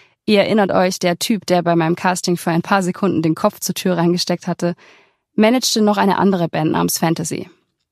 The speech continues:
Fantasy waren viel größer als wir, spielten nur eigene Songs, hatten schon eine richtige Fanbase und darüber hinaus einen Plattenvertrag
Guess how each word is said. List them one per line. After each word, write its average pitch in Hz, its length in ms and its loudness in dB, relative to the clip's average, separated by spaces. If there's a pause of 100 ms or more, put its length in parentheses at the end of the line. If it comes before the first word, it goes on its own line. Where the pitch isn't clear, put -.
(440)
Fantasy 226 460 2
waren 190 160 2
viel 226 260 -2
größer 180 320 0
als - 220 -6
wir, - 220 -6
spielten 175 420 0
nur 175 160 0
eigene 185 300 2
Songs, 165 500 -2
hatten - 160 -2
schon - 180 -2
eine 170 240 0
richtige 202 340 -2
Fanbase 180 540 0
und 175 200 -4 (360)
darüber 214 300 2
hinaus 208 480 2
einen 175 220 0
Plattenvertrag - 760 -6